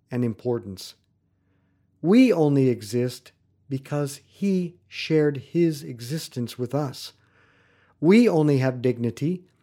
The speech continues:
because our Heavenly Father has shared his dignity with us, his adopted children.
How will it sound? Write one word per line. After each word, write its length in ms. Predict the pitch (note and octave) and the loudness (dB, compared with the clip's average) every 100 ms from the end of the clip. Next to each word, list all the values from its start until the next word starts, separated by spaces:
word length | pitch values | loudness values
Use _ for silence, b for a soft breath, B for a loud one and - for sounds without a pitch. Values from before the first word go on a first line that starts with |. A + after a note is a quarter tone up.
| _ _ - | _ _ -14
because 320 | C3 D3 D3 | -6 -4 -2
our 120 | C#3 | -2
Heavenly 340 | C#3+ F3+ D#3 | -2 -2 -2
Father 680 | C3+ - F#3+ F#3+ B2+ A#2+ B2+ b b b | -4 -8 -6 -4 0 0 -2 b b b
has 200 | C3+ B2+ | -8 -8
shared 480 | - D#3 D3+ D3 - | -4 0 2 0 -4
his 420 | - G#3 A3+ F3+ | -2 0 0 -2
dignity 640 | - C#3 C#3 C#3 C3+ D3 C#3 | -4 -2 -2 -2 -4 -4 -2
with 220 | C3 E3+ | -2 -2
us, 420 | F3+ A2+ - - _ _ _ _ _ | -4 -4 -10 -20 _ _ _ _ _
his 200 | - C3+ | -8 -4
adopted 460 | C3 B2+ A#2 - A2 | -2 -2 -4 -4 -8
children. 520 | - F#3+ D3+ G#2+ | -2 -2 -2 -4